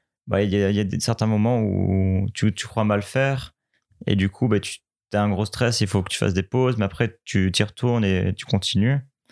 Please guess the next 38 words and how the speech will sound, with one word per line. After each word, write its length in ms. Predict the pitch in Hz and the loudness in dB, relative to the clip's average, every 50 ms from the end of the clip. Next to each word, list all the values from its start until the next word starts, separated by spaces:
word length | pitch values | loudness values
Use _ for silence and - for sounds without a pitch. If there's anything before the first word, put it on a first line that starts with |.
| _ _ _ _ _ _ _ _ _ _ _ _ _ _ _ _ _ _ _ _ | _ _ _ _ _ _ _ _ _ _ _ _ _ _ _ _ _ _ _ _
Et, 240 | - 98 101 101 95 | -2 0 2 2 2
euh, 260 | 98 98 95 98 95 | 2 2 2 2 2
et 100 | 98 98 | 2 2
au 60 | 95 92 | 2 0
fur 240 | - - - - | -2 -2 -2 0
et 40 | 104 107 | 0 2
à 20 | |
mesure, 220 | 104 104 98 98 | 2 2 2 0
ça, 100 | - 123 | 0 -2
c'était 160 | 120 - - 101 | -2 0 0 0
vraiment 200 | 95 101 101 98 | 2 2 2 0
au 20 | |
tout 100 | 95 - | -2 0
début, 380 | - 98 95 101 131 139 135 117 | -2 0 0 2 2 2 2 2
mais 160 | 104 95 90 | 2 2 2
au 60 | 98 | 0
fur 160 | 95 - 101 101 | 0 0 0 2
et 20 | |
à 40 | 101 | 2
mesure 240 | 101 98 85 95 92 | 2 2 2 2 2
du 120 | 90 87 | 0 0
temps, 260 | - - 135 131 127 123 | 0 0 0 0 2 0
bah, 340 | 104 - 50 50 50 50 50 - - - - _ _ _ _ _ _ _ _ _ _ _ - - | 0 0 0 0 0 0 0 -2 -2 -4 -8 _ _ _ _ _ _ _ _ _ _ _ -16 -6
les 140 | - - 107 | 0 0 0
choses 180 | 104 - 113 110 | 2 2 0 0
deviennent 220 | 92 101 104 110 | 0 2 2 2
nat-, 180 | 104 98 95 - _ - - | 2 2 0 -2 _ -4 -2
vraiment 300 | - 104 113 110 104 98 | 0 0 2 2 2 2
naturelles 580 | 95 92 - - 98 101 110 120 120 117 104 | 0 -2 -2 -2 0 0 2 2 2 2 2
et 80 | 98 95 | 0 0
il 60 | 92 | 0
faut, 600 | 92 - 92 92 92 92 92 92 92 92 90 95 - - | -2 -2 -2 0 0 0 0 0 0 0 0 0 -2 -4
faut 440 | - - - - - - - 101 | -8 -18 -18 -18 -18 -6 -2 0
aller 180 | 98 95 104 110 | 0 2 2 0
jusqu'à 220 | 98 - - 95 | -2 -2 -4 -6
tout 160 | - - - - | -6 -6 -10 -10
ce 60 | - | -6
que, 240 | - - 90 87 | -2 -2 0 0